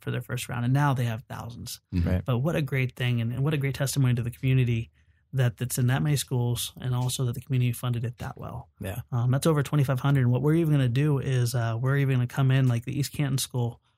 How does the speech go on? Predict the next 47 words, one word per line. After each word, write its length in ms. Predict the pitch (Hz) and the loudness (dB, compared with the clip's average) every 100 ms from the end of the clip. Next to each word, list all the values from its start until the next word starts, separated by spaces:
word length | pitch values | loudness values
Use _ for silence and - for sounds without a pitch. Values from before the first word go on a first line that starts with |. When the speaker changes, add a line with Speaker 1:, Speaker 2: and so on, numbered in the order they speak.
| _ _ | _ _
Speaker 1:
Um, 280 | 127 120 110 | -2 0 2
we're 120 | 117 | 2
gonna 120 | 147 143 | 2 0
come 220 | - 131 | 0 2
in, 220 | 131 127 | 4 2
since 220 | - 123 | 2 0
they're 80 | 123 | -2
so 180 | - 131 | -2 -4
close 260 | - 127 | -2 -2
to 100 | - | -2
us, 240 | 127 127 - | -2 -2 -4
with 300 | - 131 123 | -2 0 0
a 100 | 123 | 0
little 220 | 117 127 117 | 2 2 0
gift 260 | 120 - | -2 -4
package 420 | - 127 127 123 | -6 -6 -6 -6
when 100 | - | -2
they're 100 | 123 | 0
in 60 | 117 | 0
the 40 | 117 | 0
middle 240 | 120 120 | 2 0
of 120 | 117 | 0
their, 240 | 120 113 113 | -2 -2 -2
uh, 180 | 113 110 - | -4 -6 -6
their 120 | 120 | -4
run. 360 | 117 123 117 113 - | 0 0 0 -2 -2
Speaker 3:
Oh, 140 | 101 | 0
that's 160 | 92 92 | 0 2
Speaker 1:
And, 80 | 92 | 2
Speaker 3:
awesome. 120 | 113 | 4
Speaker 1:
uh, 220 | 110 113 131 | 2 -2 -2
and 100 | 131 | 2
do 40 | |
a 40 | 131 | 4
little 160 | 123 | 2
drop 320 | 120 131 120 131 | 2 0 0 0
in 100 | 120 | 0
and 100 | 120 | 2
give 100 | 120 | 2
'em 100 | 117 | 0
some 100 | 117 | -2
transmitters, 600 | - 127 123 127 120 120 | 0 0 0 0 0 -2
some 160 | 117 | 0
motors, 400 | 123 123 123 120 | 2 2 2 -2
some, 260 | - 120 113 - | -2 -2 -2 -6
some 180 | - 120 | -2 0
batteries, 540 | 120 117 117 113 - | 2 0 0 -2 -4